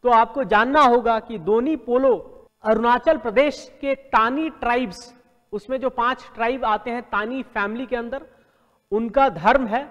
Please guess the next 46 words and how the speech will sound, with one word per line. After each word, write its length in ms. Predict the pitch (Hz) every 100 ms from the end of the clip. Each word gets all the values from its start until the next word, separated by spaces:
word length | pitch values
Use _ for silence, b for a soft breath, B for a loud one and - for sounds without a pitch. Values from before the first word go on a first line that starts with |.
| -
और 420 | 226 262 277 - -
इसी 220 | 226 339
वजह 280 | 302 233 247
से 460 | 233 240 233 - - 226
ईटानगर 640 | 240 320 294 247 226 240 226 -
के 100 | 226
पास 340 | 226 214 262 - - -
जो 340 | 180 233 240 226
greenfield 720 | 165 233 269 - 254 254 226 -
हवाई 260 | 202 220 226
अड्डा 260 | 208 202 247
बना 240 | 240 226
है 180 | 240 277 - _ _ _ -
उसका 240 | 196 233 202
नाम 260 | 214 277
पड़ा 240 | 240 247 226
है 280 | 220 240 240 - _ _ _ _
डोनी 320 | 170 247 294
पोलो 320 | 233 233 226 233
हवाई 380 | 175 190 220 247
अड्डा। 300 | 214 240 262 _
ये 220 | 190 302 320
चर्चा 380 | 262 226 311 311
में 160 | 285
भी 140 | 262 294
था 200 | 254 277 311 - _ _ -
और 180 | 226 233
चर्चा 340 | 240 214 277
में 120 | 269
इसलिए 320 | 240 - 269
भी 140 | 269 285
था 220 | 247 285 302 - -
क्योंकि 260 | 233 233 269
वहां 300 | 226 175 247
पर 180 | 262 269
जो 160 | 233 262
दरवाजा 500 | 160 185 190 214 311
बना 220 | 269 247 233
था 180 | 233 240
welcome 420 | 196 208 277 269
करने 300 | 247 233 240
के 100 | 240
लिए 100 | 240
प्रधानमंत्री 640 | 233 202 220 220 214 233 190
जी 140 | 202
को, 160 | 240